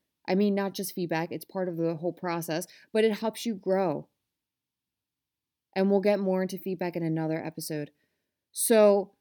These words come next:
that external validation and that reliance on it can hurt you from getting that feedback, because a person who does not need external validation and posted something and thought it was funny and someone else says, like, "Hey, this actually isn't funny because of X Y Z," that person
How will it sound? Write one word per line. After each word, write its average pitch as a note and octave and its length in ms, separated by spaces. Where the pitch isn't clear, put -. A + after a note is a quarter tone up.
that A3+ 160
external A#3+ 400
validation G3+ 560
and E3+ 200
that F#3+ 120
reliance F#3 600
on B3+ 160
it C#4+ 200
can A#3 220
hurt A#3+ 320
you G3 180
from F#3 220
getting F#3 240
that F3 200
feedback, F#3 400
because A#3 260
a A#3+ 60
person B3 400
who A3 160
does G#3+ 220
not G#3 180
need F3+ 260
external G3+ 400
validation F#3+ 840
and G3 340
posted G#3+ 460
something A3+ 340
and F#3+ 80
thought G3 180
it F#3+ 60
was F3+ 140
funny G3 320
and E3+ 100
someone F3+ 220
else F3 240
says, F3 140
like, F3 140
"Hey, F3 240
this E3 200
actually F3 380
isn't E3+ 220
funny F3 220
because E3 280
of D#3 80
X E3 200
Y E3+ 140
Z," F3 320
that A3+ 200
person G3 560